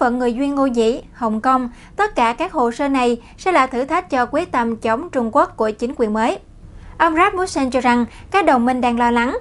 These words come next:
sẽ xếp hàng dài trước cửa của ông Joe Biden. Nhưng theo The Lemon Diplomat, khi tham gia một liên minh do một cường quốc tâm lý không vững vàng lãnh đạo, họ sẽ không sớm tìm được sự yên tĩnh.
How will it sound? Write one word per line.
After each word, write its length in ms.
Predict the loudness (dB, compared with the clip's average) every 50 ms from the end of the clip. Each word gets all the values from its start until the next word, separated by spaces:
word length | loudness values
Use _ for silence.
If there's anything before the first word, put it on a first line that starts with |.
| -8 -10 -20 -16
sẽ 260 | -4 0 2 2 2 2
xếp 240 | 0 -2 -4 -2
hàng 220 | -2 -2 -2 0 2
dài 200 | 2 0 0 0
trước 200 | -4 -6 -4 -2
cửa 180 | 0 0 0
của 100 | 0 -2
ông 160 | -2 -2 -2 -4
Joe 220 | -4 -4 -2 -2
Biden. 320 | 0 0 0 0 0 -2 -4 -8 -14 -20 -20 -20 -20 -20 -20 -20 -20 -20 -20 -20 -20 -20 -20 -20 -10 -6
Nhưng 160 | -4 -4 0
theo 180 | 2 4 4 4
The 120 | 4 4
Lemon 420 | 4 4 2 2 0 0 0 0 0
Diplomat, 420 | 0 0 0 2 2 0 -2 -2
khi 540 | -4 -4 -4 -2 -2 0 2 2 2 2 0 -4 -12 -20 -20 -12 -2
tham 200 | 0 0 2 4
gia 200 | 4 4 4 6
một 200 | 4 4 2 2
liên 220 | 2 2 2 4
minh 200 | 4 4 4 2
do 200 | 2 2 2 2
một 220 | 4 2 0 2 2
cường 280 | 0 2 2 2 2
quốc 120 | 2 0 2
tâm 160 | 0 0 2 2
lý 160 | 2 2 2
không 240 | 2 0 -2 0 0
vững 220 | 0 -2 0 2
vàng 220 | 2 2 2 2
lãnh 180 | 0 0 2 4
đạo, 340 | 4 4 6 6 4 2 -2 -6 -12 -2
họ 180 | 0 2 2 2
sẽ 140 | 2 0
không 220 | 2 2 0 0 0
sớm 220 | 0 0 0 0 0 0
tìm 180 | 0 0 2
được 160 | 0 -2 -4 -2
sự 140 | -2 -2
yên 160 | 0 0 -2 0
tĩnh. 260 | -2 -2 -2 -2